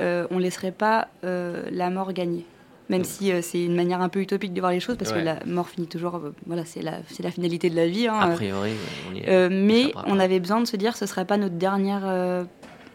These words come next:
Speaker 1: parentalité. On avait envie de
Speaker 2: Ok.
Speaker 1: se dire qu'on pouvait le faire. Et, euh,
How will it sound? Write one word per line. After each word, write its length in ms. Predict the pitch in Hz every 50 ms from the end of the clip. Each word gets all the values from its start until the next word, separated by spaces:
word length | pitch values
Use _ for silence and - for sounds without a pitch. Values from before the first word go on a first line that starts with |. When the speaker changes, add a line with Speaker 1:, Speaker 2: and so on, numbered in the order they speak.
| - -
Speaker 1:
parentalité. 680 | 190 185 180 185 175 190 170 170 170 - - 208 240 - - - - - - - - - - - -
On 40 | - 180
avait 120 | 175 185
envie 380 | 185 190 190 185 185 190 226 208
de 100 | 202 190
Speaker 2:
Ok. 40 | 180
Speaker 1:
se 40 | 175
dire 240 | 175 196 220 226 -
qu'on 520 | - 202 190 185 180 - 180 180 180 180 170
pouvait 200 | - 196 202 196
le 60 | 196
faire. 300 | - - 208 233 - - - - - - - - - - - - - - -
Et, 200 | - 180 175 175
euh, 240 | 170 170 170 170